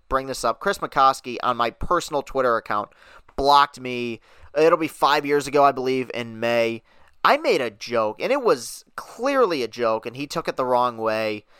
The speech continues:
about a box score. I think I tweeted a stat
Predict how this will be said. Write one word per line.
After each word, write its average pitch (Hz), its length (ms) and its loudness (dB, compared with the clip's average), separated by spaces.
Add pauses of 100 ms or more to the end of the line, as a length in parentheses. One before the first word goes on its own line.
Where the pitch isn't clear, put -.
(140)
about 120 300 4
a 117 180 0
box 123 360 2
score. 127 340 0
I 117 60 0
think 117 240 -6
I 135 200 2
tweeted 131 600 -6
a 120 80 2
stat - 720 -2